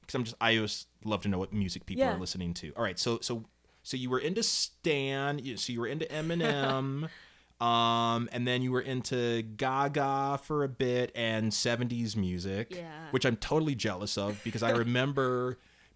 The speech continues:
Speaker 1: being, like, fifteen and seeing the, like, the C D advertised on T V, like, hits of the seventies, and it was,
Speaker 2: Mm,
Speaker 1: like,
Speaker 2: oh my
Speaker 1: Elton John
Speaker 2: gosh.
Speaker 1: and
Speaker 2: Yeah.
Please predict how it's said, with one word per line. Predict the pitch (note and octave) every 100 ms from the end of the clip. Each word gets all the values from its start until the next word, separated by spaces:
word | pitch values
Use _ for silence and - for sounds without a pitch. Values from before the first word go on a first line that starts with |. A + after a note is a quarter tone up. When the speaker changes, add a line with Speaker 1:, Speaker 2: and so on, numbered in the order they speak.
| -
Speaker 1:
being, | C3 B2
like, | A2 -
fifteen | - D3+ - - D#3 C#3+ C3+ C3+ C3+
and | B2 A#2
seeing | - C3 B2 A#2+
the, | A2+
like, | G#2 G#2 - -
the | - A#2+
C | - C3 B2
D | A#2+
advertised | A#2 A2+ A#2 A#2 A2+ A2
on | G#2+
T | - A#2
V, | A#2
like, | G#2 G#2 - -
hits | F#3 F3
of |
the | F#3+
seventies, | - F#3+ F#3 F#3 F3+ C3+
and | C3+
it |
was, | B2
Speaker 2:
Mm, | A2
Speaker 1:
like, | A#2+
Speaker 2:
oh |
my | -
Speaker 1:
Elton | E3 F3+ D#3
John | E3 F3 E3+ F3+ E3
Speaker 2:
gosh. | C3+
Speaker 1:
and | B2+ B2
Speaker 2:
Yeah. | F#3+ G3+ G#3+